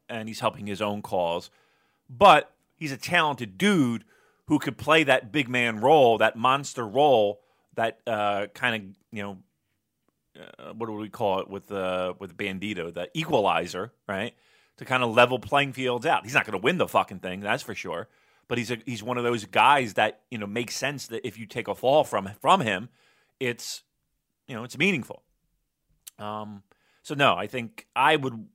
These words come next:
I would want him in G one, and he would be a valuable asset in G one. So, um, fingers crossed for him.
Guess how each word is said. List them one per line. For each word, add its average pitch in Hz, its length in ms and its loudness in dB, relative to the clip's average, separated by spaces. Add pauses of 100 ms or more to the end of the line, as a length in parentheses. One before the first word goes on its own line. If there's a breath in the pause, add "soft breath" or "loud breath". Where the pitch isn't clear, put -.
(200)
I 160 140 4
would 156 140 -2
want 120 360 2
him 110 160 -6
in 104 120 -8
G 101 180 -8
one, 101 240 -6
and 113 160 -8
he 110 60 -4
would 107 180 -8
be 110 100 -6
a 101 60 -2
valuable 101 640 -2
asset 110 600 0
in 139 220 -4
G 92 240 -10
one. 78 320 -16
So, 87 360 -10 (840)
um, 87 540 -18 (100)
fingers 95 320 -14
crossed 95 400 -6
for - 180 -14
him. 95 420 -10